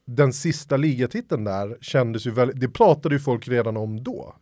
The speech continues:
upplevde jag, United-supportrar. Pratade redan då om att vi sålde, vi sålde väldigt mycket vår framtid här i att, för att han ville ha den där sista titeln. Ehm,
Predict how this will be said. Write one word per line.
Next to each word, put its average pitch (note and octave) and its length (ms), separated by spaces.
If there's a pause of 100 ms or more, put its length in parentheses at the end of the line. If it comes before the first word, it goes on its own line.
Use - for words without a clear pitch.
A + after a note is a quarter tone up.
(200)
upplevde A#2+ 340
jag, - 280
United-supportrar. A#2+ 1400 (460)
Pratade C#3 360
redan A#2+ 180
då C#3 240
om G2+ 180
att - 500 (760)
vi A#2+ 140
sålde, C3 560
vi B2+ 80
sålde D3+ 340
väldigt B2+ 260
mycket A2+ 320
vår A2 300
framtid A#2+ 500
här G2 320 (720)
i A#2 220
att, - 460 (480)
för B2+ 240
att - 300
han B2 440
ville A#2+ 240
ha C3+ 200
den A2 120
där G#2 100
sista - 300
titeln. D#3 440 (680)
Ehm, A2 640